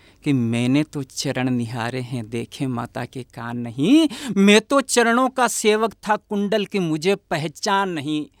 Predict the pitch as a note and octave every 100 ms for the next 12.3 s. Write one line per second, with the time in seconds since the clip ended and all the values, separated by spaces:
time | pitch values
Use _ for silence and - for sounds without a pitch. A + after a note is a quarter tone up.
0 | _ _ _ _ _ C#3+ E3+ G3 C3 D#3
1 | C#3 C#3 C#3 B2+ B2 B2+ C3 C#3 F3+ -
2 | - C#3 D#3 D3 A#2+ B2 C#3 C#3+ C3 B2+
3 | - - G#3+ - G#3 A3 F#3+ E4 E4+ -
4 | B3 - C4+ B3+ A3 G3+ A3 B3+ F#3 G3
5 | G3 - _ _ G3+ G3 - F#3+ - -
6 | G#3+ G3 - - F#3 F#3+ D#3 D3 D#3 F#3+
7 | - C#3 D3 C#3 C#3+ E3+ - D3+ B2+ B2+
8 | E3+ D3 C#3+ D3+ F3 D#3 D3 C#3+ C#3+ B2
9 | D3 C#3+ D#3 - _ _ _ _ - A3
10 | - G3+ - - B3 - - G#3+ B3 G#3+
11 | - - D#3+ D#3+ G3 C#4+ D4+ F#3+ G3+ G3
12 | F#3+ E3+